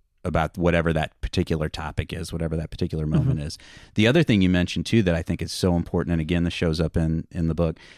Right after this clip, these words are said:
Speaker 1: is, is the fact that news unfolds over time.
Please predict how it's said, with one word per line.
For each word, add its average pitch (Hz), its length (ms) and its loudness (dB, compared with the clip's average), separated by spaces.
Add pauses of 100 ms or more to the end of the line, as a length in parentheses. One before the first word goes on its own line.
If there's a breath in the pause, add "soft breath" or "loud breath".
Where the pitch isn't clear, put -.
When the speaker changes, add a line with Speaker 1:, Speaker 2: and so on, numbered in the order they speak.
(180 loud breath)
Speaker 1:
is, 92 500 2 (160)
is 90 540 0 (220)
the 92 60 2
fact 90 340 -2
that 90 180 0
news 92 560 4
unfolds 87 680 0
over 80 240 -2
time. 82 460 -8